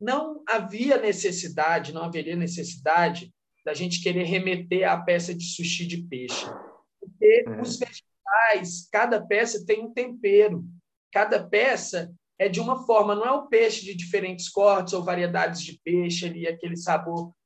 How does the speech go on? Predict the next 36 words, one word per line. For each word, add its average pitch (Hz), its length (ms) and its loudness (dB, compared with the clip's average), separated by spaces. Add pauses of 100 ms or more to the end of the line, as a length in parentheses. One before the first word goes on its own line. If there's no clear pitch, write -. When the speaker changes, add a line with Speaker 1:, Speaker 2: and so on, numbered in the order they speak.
Speaker 1:
permeando 170 520 2
um 170 120 -6
todo. 147 360 -2 (360)
Acaba 233 280 4
que 254 180 -8
cada 247 280 2
peça 233 340 -2
do - 80 -20
sushi 208 340 -8
vegano 208 360 2
tem 269 140 -4
um 330 60 -8
tipo - 220 -6
de - 140 -10
preparo. 170 680 2 (260)
Então, 247 640 -2
é, 226 840 -2
é, 175 60 -10
são - 220 -4
sabores 233 640 4
que 277 460 -8
precisam 285 760 -4 (260)
ser 190 580 4
a 165 100 -2
referência, 170 680 -4
né? 175 140 -2 (100)
Preciso 208 480 -2 (420)
valorizar 220 600 6
os 220 140 2
vegetais, 175 680 2
os - 120 -10
cogumelos 190 720 -2
e 214 60 -8
suas 190 340 -4
texturas 208 800 -4
de - 60 -20